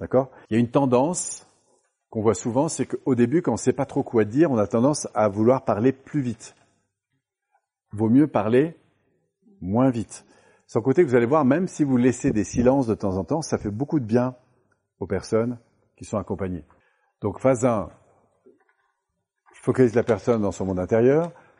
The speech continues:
Phase deux, je lui suggère de choisir un domaine de sa vie. Phase trois, d'avancer dans ce domaine et de voir comment ça se passerait mieux si ça se passait mieux. Phase quatre, de ressentir vraiment le bénéfice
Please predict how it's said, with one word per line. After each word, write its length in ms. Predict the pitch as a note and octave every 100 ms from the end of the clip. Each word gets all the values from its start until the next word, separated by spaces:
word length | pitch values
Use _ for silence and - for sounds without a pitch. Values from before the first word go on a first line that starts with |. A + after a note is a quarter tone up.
| -
Phase 220 | B2+ A2
deux, 340 | B2+ B2+ A2
je 120 | - G2+
lui 60 |
suggère 420 | - A2 F#2+ G#2+
de 60 | G2
choisir 360 | - G2 F#2+ F#2
un 80 |
domaine 240 | F2+ F#2 F#2+
de 80 | G2
sa 160 | C#3
vie. 240 | C3 C#3+ E3 - _ -
Phase 220 | B2+ A#2+
trois, 280 | - B2+ A#2+
d'avancer 400 | G#2+ G#2+ G2+ A#2
dans 140 | G2+
ce 60 | F#2+
domaine 380 | G#2+ A2 G#2 F2+
et 40 |
de 60 | F2+
voir 180 | G2
comment 160 | - F#2+
ça 160 | F#2 F2+
se 60 |
passerait 280 | - F2 G2+
mieux 180 | G#2 G#2+
si 180 | - F#2
ça 100 | E2
se 60 |
passait 260 | - - A2+
mieux. 200 | C#3+ E3 - - _
Phase 160 | - A2
quatre, 200 | - A#2+
de 80 | G#2
ressentir 920 | G2+ C3 C#3+ B2+ - C#3+ B2+ G2+ D#2+ _ _ _ _ _
vraiment 180 | G2+ A2
le 60 | G2+
bénéfice 580 | B2 A#2+ C#3+ C3+ -